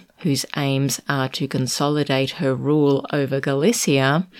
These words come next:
support the claim of her son, Alfonso Raimundes, to inherit the throne of Leon and Castile, and to boot her sister off the throne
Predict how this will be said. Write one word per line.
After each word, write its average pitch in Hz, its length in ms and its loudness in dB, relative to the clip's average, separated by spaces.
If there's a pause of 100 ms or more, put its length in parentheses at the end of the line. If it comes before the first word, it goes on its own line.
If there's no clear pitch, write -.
(380)
support 135 640 -4
the 139 80 -6
claim 135 380 -2
of 131 120 -6
her 127 200 -2
son, 156 720 2
Alfonso 131 580 -2
Raimundes, 139 1000 2
to 131 160 -2
inherit 135 640 -2
the 139 120 -4
throne 135 600 -2
of 143 160 -4
Leon 139 500 -2
and - 300 -4
Castile, 214 720 2 (640)
and 196 440 2 (200)
to 233 140 0
boot 139 340 0
her 131 240 -2
sister 165 920 0
off 196 280 -6
the 208 100 -2
throne 131 580 0